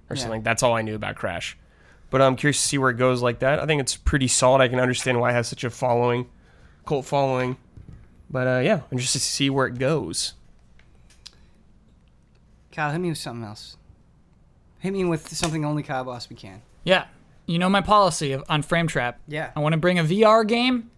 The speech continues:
Speaker 3: every time. Ben, I actually got two. I'm gonna cover the first one real quick.
Speaker 2: Okay.
Speaker 3: Because that's the nature of it.
Speaker 2: All right.
Speaker 3: Spider-Man Homecoming, the V R experience is,
Speaker 2: That's a
Speaker 3: uh,
Speaker 2: title?
Speaker 3: it's too short to be an experience even. I don't even know what that was.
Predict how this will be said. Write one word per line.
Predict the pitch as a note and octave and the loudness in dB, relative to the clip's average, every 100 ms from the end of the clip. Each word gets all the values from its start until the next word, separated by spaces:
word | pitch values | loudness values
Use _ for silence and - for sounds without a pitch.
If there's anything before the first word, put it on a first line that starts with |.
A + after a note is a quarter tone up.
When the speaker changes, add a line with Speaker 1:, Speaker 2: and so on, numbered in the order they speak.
| - - - | -20 -12 -4
Speaker 3:
every | E3+ G3+ | -2 0
time. | B3 B3 D#3+ D#3 _ - - _ _ - - - - - - - - - - - - - - | 2 2 2 -4 _ -20 -20 _ _ -20 -20 -20 -20 -20 -20 -20 -20 -20 -20 -20 -20 -20 -12
Ben, | E3 G#3 | 0 0
I | G3 | 2
actually | G3 G#3+ | 0 2
got | G3 | 2
two. | - E3 | 2 -2
I'm | D3 | -2
gonna | E3+ | -2
cover | E3+ F3 | 0 0
the | E3 | -2
first | D#3+ F#3 E3 | -2 -4 0
one | D#3 | -2
real | C#3 D#3+ | 0 0
quick. | D#3+ C#3+ A#2 - - | 0 -4 -6 -14 -14
Speaker 2:
Okay. | F3 F3+ C#3+ - | -8 -6 -8 -12
Speaker 3:
Because | E3 F3 D#3 | -4 -2 0
that's | E3 D#3+ | 0 0
the | E3 | 0
nature | D#3 - C#3 | 0 0 -4
of | B2 | -4
it. | A#2 - - | -8 -10 -12
Speaker 2:
All | D3+ | -8
right. | D3 - _ _ - | -8 -10 _ _ -12
Speaker 3:
Spider-Man | - - A#3 A#3 A3 G#3+ | -8 2 4 4 4 2
Homecoming, | F3+ G3 F#3+ F#3 F#3+ F3+ | 0 0 0 0 0 0
the | D#3 | 0
V | C3+ D#3 | 0 2
R | E3 D#3 | 2 2
experience | C#3+ - D3+ D3 C3 A2+ - - _ _ _ - _ - | 0 -4 -4 -4 -4 -8 -10 -10 _ _ _ -20 _ -4
is, | D#3 C#3+ C3+ C3 B2+ C3+ - - _ - - | 0 0 -2 -4 -8 -8 -10 -12 _ -20 -6
Speaker 2:
That's | E3 D#3 D3+ | 0 2 2
a | |
Speaker 3:
uh, | D3 | 2
Speaker 2:
title? | C#3+ D#3 G3 - - | 2 0 -2 -8 -16
Speaker 3:
it's | - - | -10 -2
too | B3 | 0
short | - A3 F#3 | 4 2 2
to | E3 | 0
be | F#3+ | 0
an | |
experience | F3+ - F#3+ E3+ C#3+ | 0 0 0 0 -4
even. | C#3+ B2+ | -6 -6
I | B2 | -4
don't | D#3+ F#3 | -2 0
even | F#3 | 0
know | F3+ | 2
what | E3+ | 2
that | E3 D3+ | 2 2
was. | C3 B2 - | -2 -4 -10